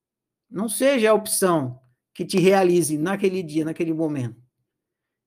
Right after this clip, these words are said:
E aí você não opta pelo macarrão. Naquele dia, na, no primeiro dia, o macarrão te representava e, e o peixe não representava.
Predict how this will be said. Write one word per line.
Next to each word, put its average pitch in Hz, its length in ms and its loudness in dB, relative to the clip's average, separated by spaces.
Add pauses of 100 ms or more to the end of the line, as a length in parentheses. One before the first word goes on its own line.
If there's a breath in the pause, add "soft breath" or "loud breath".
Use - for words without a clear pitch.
E 254 80 0
aí 254 120 4
você 208 280 2
não 294 160 0
opta 262 340 0
pelo 269 140 -2
macarrão. 269 300 0
Naquele 240 400 2
dia, 202 500 0 (320 loud breath)
na, 175 280 -8
no 180 160 -2
primeiro 240 520 4
dia, 170 460 2
o 175 100 -4
macarrão 185 760 0
te - 160 -6
representava 175 960 -2 (1120 soft breath)
e, 185 800 -4 (640)
e 165 560 2
o 214 140 4
peixe 214 640 4 (480)
não 175 340 0
representava. 165 760 -2